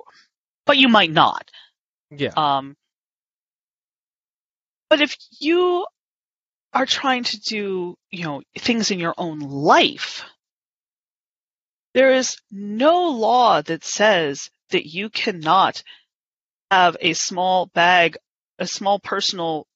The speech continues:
Speaker 1: treat, s-, Halloween-sized bag of M and M's for every five papers you grade.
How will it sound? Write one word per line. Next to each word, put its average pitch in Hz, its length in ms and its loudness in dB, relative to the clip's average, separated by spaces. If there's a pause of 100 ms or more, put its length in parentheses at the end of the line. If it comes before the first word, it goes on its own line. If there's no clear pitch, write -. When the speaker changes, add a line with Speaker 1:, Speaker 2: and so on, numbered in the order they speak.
(120)
Speaker 1:
treat, - 320 -2
s-, - 180 -10 (100)
Halloween-sized 185 920 0
bag 165 240 2
of 156 120 -10
M 160 180 -2
and 151 100 -6
M's 175 380 -2 (400)
for - 140 -2
every 175 220 0
five 156 300 2
papers 196 380 -2
you 143 80 -4
grade. 123 320 -2